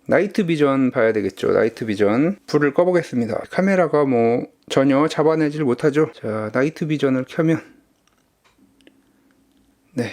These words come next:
이렇게 나이트 비전으로 야간에 안 보이는 물체를 잡아낼 수가 있습니다. 보시면 이렇게 나이트 비전 기능은 훌륭하죠. 네, 네, 이렇게 카메라 기능까지 한번 보셨습니다. 네,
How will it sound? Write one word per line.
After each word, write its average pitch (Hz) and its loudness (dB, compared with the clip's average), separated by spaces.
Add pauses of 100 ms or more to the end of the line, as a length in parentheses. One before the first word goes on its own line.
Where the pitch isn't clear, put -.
이렇게 107 -2
나이트 131 0
비전으로 131 -2 (140)
야간에 127 0
안 139 0
보이는 143 2
물체를 143 0
잡아낼 135 -2
수가 127 -2
있습니다. 120 -2 (1300)
보시면 160 0
이렇게 143 0 (140)
나이트 190 2
비전 151 0
기능은 143 0
훌륭하죠. 156 0 (140)
네, 113 -10 (300)
네, 120 -2
이렇게 120 -2
카메라 226 0
기능까지 127 -4 (140)
한번 135 -2
보셨습니다. 120 -4 (840)
네, 117 -6